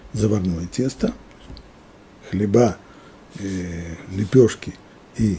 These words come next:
заварные, заварной хлеб. И четвертый вид, он должен быть хамец, обычный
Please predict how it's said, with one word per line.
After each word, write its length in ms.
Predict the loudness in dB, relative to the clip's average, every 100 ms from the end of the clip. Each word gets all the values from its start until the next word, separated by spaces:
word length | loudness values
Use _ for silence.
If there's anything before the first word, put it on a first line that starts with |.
| -6 -12
заварные, 720 | -4 -2 -2 -2 -2 -2 -6 -10 -18 -20 -20 -18 -6 -6 -6 -16 -8
заварной 480 | -4 -4 -2 -4 -4
хлеб. 300 | -2 -2 -2 -10 -20 -20 -20 -20 -20 4
И 160 | 10 12
четвертый 540 | 12 12 12 10 8
вид, 180 | 4 6
он 80 | 6
должен 240 | 6 6 4
быть 140 | 2
хамец, 580 | 0 -2 -4 -10 -12 -12 -12 -20 -20 -20 -20 -20 -20 -14 -2
обычный 480 | 4 4 4 -4